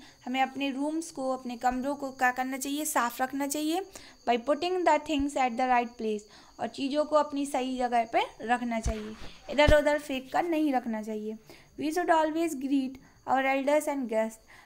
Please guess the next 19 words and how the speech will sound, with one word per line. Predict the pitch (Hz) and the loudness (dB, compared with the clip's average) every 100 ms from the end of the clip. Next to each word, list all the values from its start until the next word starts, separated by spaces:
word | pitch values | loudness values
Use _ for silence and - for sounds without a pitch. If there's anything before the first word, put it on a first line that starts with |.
| - | -8
हमारे | 240 254 | -4 -2
से | 269 320 | -2 -2
जो | 302 294 | -2 2
बड़े | 240 247 285 | 4 4 2
लोग | 294 269 247 | 0 0 0
हैं | 262 233 | -2 0
और | 240 | 0
जो | 226 247 | -2 -2
हमारे | 247 233 233 | -2 -4 -4
गेस्ट्स | 214 233 240 - 302 294 | -2 -2 -2 -6 -6 -6
होते | 240 226 | -8 -6
हैं, | 240 | -6
अतिथि | 247 240 - 240 294 | -4 -4 -6 -4 -2
होते | 311 254 247 | 0 -2 -6
हैं, | 247 311 - - _ | -8 -10 -16 -20 _
उन | - 277 | -4 -2
सब | 277 294 - | 0 0 0
का | 294 | 2
हमें | 277 254 339 | 2 0 -4